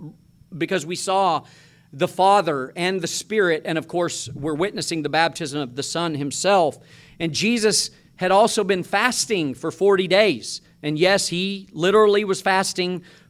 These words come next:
for forty days, and then he, along comes the devil to tempt him. And look at verse thirteen there. Verse thirteen,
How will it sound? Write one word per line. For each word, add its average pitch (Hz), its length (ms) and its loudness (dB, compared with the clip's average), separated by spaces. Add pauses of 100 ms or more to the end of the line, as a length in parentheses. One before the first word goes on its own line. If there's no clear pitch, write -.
(240)
for 175 200 -2
forty 202 340 4
days, 156 480 2 (220)
and 165 160 -2
then 170 100 2
he, 147 160 -4 (100)
along 175 360 6
comes 190 260 -2
the 185 100 -2
devil 156 420 2
to 160 120 -6
tempt 175 300 -2
him. 104 180 -4 (1800)
And 170 400 4
look 214 140 8
at 190 80 4
verse 196 220 2
thirteen 180 500 0
there. 135 320 -2 (500)
Verse 151 220 -2
thirteen, 156 680 -2